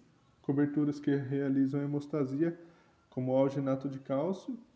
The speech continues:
Nessa parte é importante salientar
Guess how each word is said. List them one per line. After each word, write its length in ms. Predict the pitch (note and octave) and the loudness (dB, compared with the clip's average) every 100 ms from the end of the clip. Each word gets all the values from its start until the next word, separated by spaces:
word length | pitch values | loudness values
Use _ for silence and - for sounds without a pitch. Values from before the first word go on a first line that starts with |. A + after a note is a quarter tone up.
| _ _ _ _ _ _ _ _ _ _ _ _ _ D3 | _ _ _ _ _ _ _ _ _ _ _ _ _ -6
Nessa 280 | D3 D#3 | -6 -4
parte 340 | C#3+ C#3+ C3+ D3+ | 0 2 2 0
é 40 | |
importante 420 | D#3 D#3 D#3 C3+ | -2 -2 -2 -4
salientar 640 | - D3 D#3 D3 A#2 A2+ | -2 -2 -2 -2 -2 -4